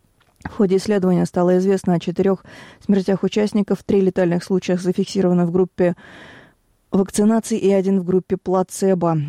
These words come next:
Исследователи не связывают эти происшествия с препаратом. Сорок пять участников по-, пожаловались на серьёзные побочные эффекты. Это около трёх целых трёх десятых процента испытателей.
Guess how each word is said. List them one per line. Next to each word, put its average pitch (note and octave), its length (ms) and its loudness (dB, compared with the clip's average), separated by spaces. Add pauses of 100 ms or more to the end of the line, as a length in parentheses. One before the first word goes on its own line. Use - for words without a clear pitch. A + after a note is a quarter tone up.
Исследователи G3+ 600 0
не G3+ 160 2
связывают E3+ 500 0
эти E3+ 160 -2
происшествия G3 720 -2
с - 80 -8
препаратом. F3 680 0
Сорок F#3 240 -4
пять G3 160 0
участников F#3 560 0
по-, F3+ 240 0
пожаловались F3+ 800 0
на F#3 220 -2
серьёзные F3 540 0
побочные F3 560 -2
эффекты. F3 440 -2
Это F3+ 320 -2 (520)
около F3+ 560 0 (800)
трёх F#3 220 0
целых - 720 -2 (340)
трёх G#3 180 0
десятых G3 480 -2
процента F3 680 -2 (100)
испытателей. D#3 880 -6